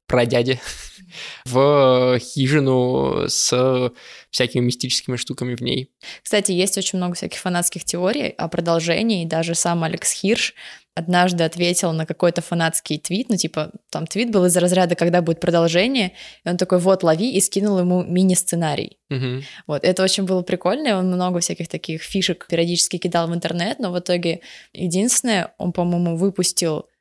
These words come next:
Speaker 2: третий том вот этого дневника,
Speaker 1: Мгм.
Speaker 2: вот, и у него спрашивали, будут ли ещё какие-то тома, он сказал, что нет, я выпущу только третий, потому что именно в третьем томе,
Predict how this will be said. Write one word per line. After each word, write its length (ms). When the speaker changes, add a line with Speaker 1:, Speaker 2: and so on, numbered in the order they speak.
Speaker 2:
третий 340
том 460
вот 180
этого 200
дневника, 500
Speaker 1:
Мгм. 180
Speaker 2:
вот, 200
и 40
у 20
него 160
спрашивали, 500
будут 360
ли 120
ещё 220
какие-то 320
тома, 280
он 60
сказал, 200
что 120
нет, 260
я 180
выпущу 340
только 260
третий, 340
потому 400
что 340
именно 420
в 60
третьем 440
томе, 460